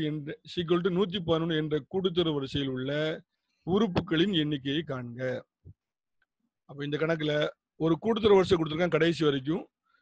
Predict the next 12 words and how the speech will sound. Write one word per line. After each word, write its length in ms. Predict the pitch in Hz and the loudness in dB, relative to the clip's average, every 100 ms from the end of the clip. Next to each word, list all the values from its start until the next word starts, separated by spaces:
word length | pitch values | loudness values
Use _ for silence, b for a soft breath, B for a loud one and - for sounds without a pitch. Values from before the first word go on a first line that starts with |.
| _ - | _ -8
இதுல 160 | 160 160 160 | 0 4 4
என்ன 240 | 208 240 208 | 4 2 4
உறுப்பு 200 | 196 175 190 | 4 4 4
இருக்குன்னு 280 | 165 175 143 | 4 2 0
கேட்டிருக்கான், 340 | 120 113 - _ - | -2 -6 -14 _ -6
எத்தனை 220 | 160 226 202 | -4 4 6
உறுப்பு 180 | 180 175 | 6 6
இருக்குன்னு 260 | 170 165 139 | 4 2 -2
கேட்டிருக்கான். 340 | 120 110 - _ _ _ _ _ - - - 1077 - - - - - - _ _ _ _ - _ _ _ _ b b - | -4 -6 -16 _ _ _ _ _ -20 -4 0 0 -2 -6 -8 -10 -10 -12 _ _ _ _ -20 _ _ _ _ b b -4
அப்ப 140 | 165 185 | 2 4
நம்ம 180 | 190 185 | 6 6
ஏற்கனவே 320 | 196 180 214 | 4 4 6